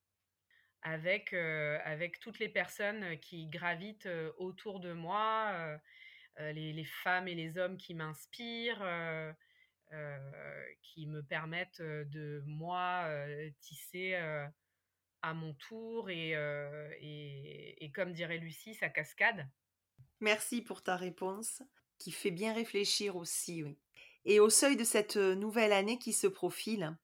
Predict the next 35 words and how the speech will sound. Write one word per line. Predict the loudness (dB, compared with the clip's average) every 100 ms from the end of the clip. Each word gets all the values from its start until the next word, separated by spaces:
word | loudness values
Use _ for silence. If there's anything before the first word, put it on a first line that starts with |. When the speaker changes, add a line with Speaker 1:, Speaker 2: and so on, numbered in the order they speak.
| _
Speaker 2:
qu'est-ce | 4 6 6
que | 4
deux | 4 4
mille | 4 6
vingt | 4 4 2 4
et | 6 6
un | 4 2
t'a | 4
apporté | 4 2 -4 -6 2 2 2
comme | 0 0 2 0
leçon, | 0 0 2 2 4 4 2 -2 -6
message | 0 0 0 4 6 6 4 2
ou | -6
transmission, | -2 0 2 0 -2 0 0
si | -2
tu | -4 -2
devais | 0
en | 0
choisir | 0 0 0 0 -2 -2 -6 -20 _ _ _ _ _ _
qu'une | 4 6 6 2
transmission | -2 -2 -2 -2 0 0 0
ou | -6
qu'un | 0 4 4
message | 4 0 2 2
important | 2 -2 -6 -4 -2
à | -2
tes | -2 -6
yeux ? | -6 -12 _ _ _ _ _ _
Speaker 1:
J'en | -6 -4
ai | -4
beaucoup | -2 -6 -6
parlé, | -4 -2 0 2
hein, | 2 0
mais, | -2 -4 -2
euh, | -2 -4